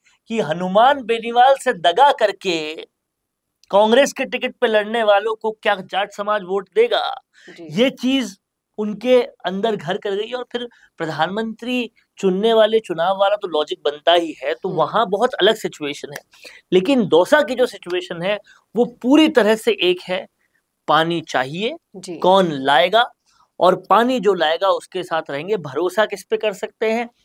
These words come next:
Speaker 1: किरोड़ी लाल मीणा पे कर सकते हैं, प्रधानमंत्री मोदी पे कर सकते हैं, क्योंकि ये प्रॉब्लम जो इतनी बड़ी है ये सॉल्व यही लोग कर सकते हैं, क्योंकि इसका ट्रेलर तो already आ चुका है, ईआरसीपी घोषित हो चुका है,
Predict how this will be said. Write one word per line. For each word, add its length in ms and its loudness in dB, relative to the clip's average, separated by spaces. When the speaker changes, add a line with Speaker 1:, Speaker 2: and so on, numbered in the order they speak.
Speaker 1:
किरोड़ी 340 0
लाल 280 4
मीणा 280 -4
पे 140 -8
कर 140 -6
सकते 340 -10
हैं, 80 -4
प्रधानमंत्री 580 -8
मोदी 300 -2
पे 140 -4
कर 140 -4
सकते 340 -8
हैं, 100 -4
क्योंकि 260 -10
ये 260 0
प्रॉब्लम 520 -4
जो 100 2
इतनी 260 -6
बड़ी 300 0
है 220 0
ये 220 4
सॉल्व 500 2
यही 160 4
लोग 200 4
कर 100 -2
सकते 280 -6
हैं, 100 -6
क्योंकि 200 -10
इसका 240 -2
ट्रेलर 400 0
तो 240 2
already 260 -2
आ 120 6
चुका 300 2
है, 260 -4
ईआरसीपी 560 -4
घोषित 400 -2
हो 80 0
चुका 320 -4
है, 160 0